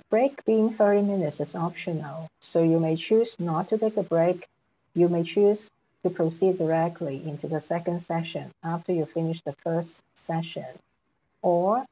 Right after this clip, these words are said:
you can choose to take only fifteen minutes for the break. For example, to get some water to drink or go to the toilet.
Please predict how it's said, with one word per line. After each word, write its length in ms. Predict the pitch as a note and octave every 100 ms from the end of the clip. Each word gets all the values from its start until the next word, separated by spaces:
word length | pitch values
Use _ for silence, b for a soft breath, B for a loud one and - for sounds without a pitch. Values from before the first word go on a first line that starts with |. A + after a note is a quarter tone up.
| _ _
you 100 | G3
can 180 | G3 F3
choose 300 | - G3+ G3+
to 100 | -
take 220 | F3+ F3+
only 260 | F3+ F3 F3
fifteen 460 | - F3+ - F3+ F3
minutes 320 | E3 C#3+ -
for 160 | D3
the 100 | C#3+
break. 360 | C#3+ D#3+ D#3+ C#3+ _ _ _ _ _
For 100 | F3
example, 800 | E3 G3 F#3+ G3 G3 F3+ F3 E3+ -
to 80 |
get 220 | D#3+ E3 D#3+
some 240 | E3+ E3+
water 320 | D#3 E3 E3
to 120 | E3
drink 480 | C#3+ E3+ E3 A3 B3 _ _ _ _ -
or 100 | E3
go 200 | F#3 F#3
to 160 | F#3
the 140 | E3 D#3+
toilet. 520 | - E3+ D#3+ C#3